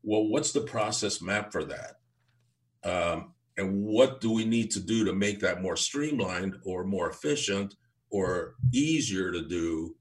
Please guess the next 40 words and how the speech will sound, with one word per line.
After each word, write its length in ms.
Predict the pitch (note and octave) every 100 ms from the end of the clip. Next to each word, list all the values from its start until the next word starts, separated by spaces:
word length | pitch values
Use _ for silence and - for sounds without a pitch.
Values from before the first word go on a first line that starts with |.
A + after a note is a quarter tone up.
| _ _
when 160 | F2+ E2+
it 120 | -
comes 220 | F#2+ F#2+
to 60 | -
the 80 |
customer 580 | - G#2 G#2 - G#2 G2+ -
and 280 | C3+ C3+ A#2
the 60 | G2
rep? 400 | A2+ A2+ - - _ _ _ - -
How 160 | C3+
do 180 | C3+ C3
we 220 | B2+ A#2
schedule 540 | - - D3 D#3 A#2 G#2
service 420 | - B2+ A2+ -
calls? 540 | - - - - - _
What 240 | G2+ B2
is 140 | C3+ A#2+
that 200 | A#2 -
process? 640 | - A2 A#2 - - -
And 220 | E2+ E2+ -
I, 40 | G2 - -
I'm 80 | G#2
sure 180 | - B2
you 100 | G#2+
know 60 | F#2
what 120 | -
process 500 | G2+ G2 - - -
mapping 400 | C3 C#3+ E2 C#2+
is. 320 | D#2+ G#2 - _ - -
You 120 | G#2
just 280 | - - D#2+
go 220 | F#2+ A2
through 220 | B2 D3
and 100 | F#2+
look 180 | A2 G#2+
at 80 | G2+
each, 400 | A#2 - - -
each 280 | A#2+ D3 -
specific 640 | - - - B2 - -
task 560 | - - C#3 A2+ -